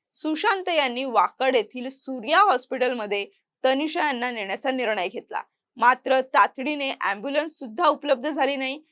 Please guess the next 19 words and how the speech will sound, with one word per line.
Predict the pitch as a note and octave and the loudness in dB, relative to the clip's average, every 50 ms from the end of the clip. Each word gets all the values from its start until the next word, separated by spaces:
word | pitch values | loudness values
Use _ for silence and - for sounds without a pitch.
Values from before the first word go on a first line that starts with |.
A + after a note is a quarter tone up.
| _ _ _ | _ _ _
शेवटी | - - D4+ D#4+ F4 D#4+ D4+ - G#4 G4+ - | -6 0 2 2 2 2 2 2 0 0 0
खासगी | - D4+ C4 A#3 B3 A3 G#3+ D#4+ F#4 | 4 6 6 6 6 2 0 0 2
गाडीनेच | F#4 F4+ D#4+ D4+ D#4 D4+ D4 D#4 E4 D#4+ - | 4 4 2 2 0 -2 -4 -6 -8 -6 -6
त्यांना | D4+ C#4 C4 C#4 C#4+ | -6 -4 -2 0 0
रुग्णालयात | B3 C4 A#3 G3 A3 A3+ B3+ A#3+ B3 A#3 A#3+ C4 B3+ _ _ _ _ _ _ _ - | 0 -2 -2 -4 -2 0 2 2 4 4 4 2 0 _ _ _ _ _ _ _ 2
हलवण्यात | A3 G3+ G#3+ B3 C4 D4 E4 E4+ D4 | 2 4 4 4 4 4 2 2 2
आलं. | C#4 G#3+ D#3+ C#3+ C3 - - _ _ _ - | 2 2 2 0 -6 -10 -14 _ _ _ -8
सूर्या | - - - D#4+ E4 E4 D#4+ F4+ F4+ G4 G4+ | -6 -4 -2 -2 0 0 2 2 2 4 4
हॉस्पिटलमध्ये | F4 - - - - C#4+ A#3 D4+ D4 D#4 D4 C#4+ C4+ A#3+ C#4 C#4+ | 2 0 0 -2 -8 -6 0 0 0 0 0 -4 -4 -4 -4 -2
त्यांची | B3+ B3+ B3+ A#3 A#3+ A3 - C4+ C4+ | -2 -2 -2 -2 -4 -6 -6 -6 -6
प्रसूती | C4+ C4+ - B3 B3 B3 B3+ - D#4 D4+ D#4 D#4+ D4 | -6 -4 0 0 0 0 0 -4 -4 -2 -2 -4 -4
झाली. | B3 C4+ G3+ D3 C3 C#3 - _ _ _ _ _ _ _ _ - | -2 -4 -4 -4 -6 -10 -16 _ _ _ _ _ _ _ _ 2
तनिषा | C4+ C4 C#4 D4 D4+ - F4 F#4 | 4 4 4 0 -2 0 0 0
यांनी | D4 C#4+ C4+ B3 B3+ B3+ C4+ C#4 D4 | 0 0 -2 -4 -4 -6 -6 -6 -6
जुळ्या | C#4+ A3 G3+ G#3 A3+ B3+ B3+ D4 E4+ F#4 | -8 -10 -10 -10 -2 2 4 4 6 4
मुलींना | F4+ D#4 C#4+ C4+ C4 A#3+ A#3+ A3+ C#4 C#4+ A3+ G#3+ | 2 -2 -4 -4 -4 -4 -2 0 0 -2 -2 -2
जन्म | - A#3 A#3+ D4+ E4+ F4+ E4+ | -2 -2 0 0 0 -2 -2
दिला, | D4+ C#4 C4 G#3+ A3 G#3+ | -2 -2 2 2 2 2
मात्र | G#3 A3 G#3+ A3+ C#4+ - - - G#3+ F#3 F3 | 4 4 4 2 2 2 -2 -2 0 0 -2